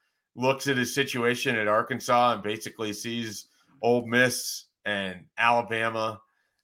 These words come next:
and L S U and whoever's gonna be in the Texas A and M chair and Auburn and everything else. Like, would it shock me if, if Sam Pittman is like, "They got money, they'll pay for it, they want trench play,"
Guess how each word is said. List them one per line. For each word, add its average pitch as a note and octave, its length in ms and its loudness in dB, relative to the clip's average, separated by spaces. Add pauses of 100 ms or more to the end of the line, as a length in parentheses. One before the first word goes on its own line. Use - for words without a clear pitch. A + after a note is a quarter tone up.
and F#2 380 -6
L A#2+ 200 2
S A#2+ 220 0
U A#2 420 -4 (640)
and F2+ 100 -10
whoever's B2 500 8
gonna A#2+ 180 2
be A#2 160 2
in A2 80 0
the A2 80 -4
Texas A2+ 400 -2
A A2+ 140 2
and A2 100 -2
M A2 160 -4
chair G#2+ 500 0
and D#2+ 120 -10 (120)
Auburn G#2+ 540 2
and F#2 120 -6
everything A2+ 340 0
else. A2 360 -2
Like, F#2 160 -6 (600)
would D#3+ 180 6
it G3 140 4
shock D3 400 6
me F3 180 0
if, B2+ 260 -2
if C#3+ 180 0
Sam C#3+ 280 0
Pittman D3+ 380 4
is A#2+ 120 -2
like, A2 140 -2 (200)
"They D3 140 -2
got D3+ 220 4
money, D3+ 320 4 (240)
they'll D3 120 0
pay D3+ 200 6
for D#3 320 6
it, D#3+ 120 0
they D3 120 4
want D#3 240 4
trench D3 340 0
play," D#3 280 2